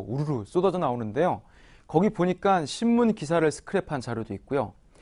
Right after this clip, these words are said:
실제 그 기업의 실무자들이 해외 바이오하고 오고 갔던 이메일 내용도 들어가 있고요.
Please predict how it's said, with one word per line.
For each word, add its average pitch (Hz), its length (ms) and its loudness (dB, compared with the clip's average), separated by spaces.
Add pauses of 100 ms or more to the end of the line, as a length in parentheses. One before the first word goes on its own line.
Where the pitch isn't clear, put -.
(220)
실제 247 400 0
그 190 200 2
기업의 180 680 4
실무자들이 233 840 0 (220)
해외 202 260 2
바이오하고 151 720 2
오고 131 120 -2
갔던 127 440 -2
이메일 190 360 6
내용도 123 260 -2
들어가 110 240 -2
있고요. 98 320 -10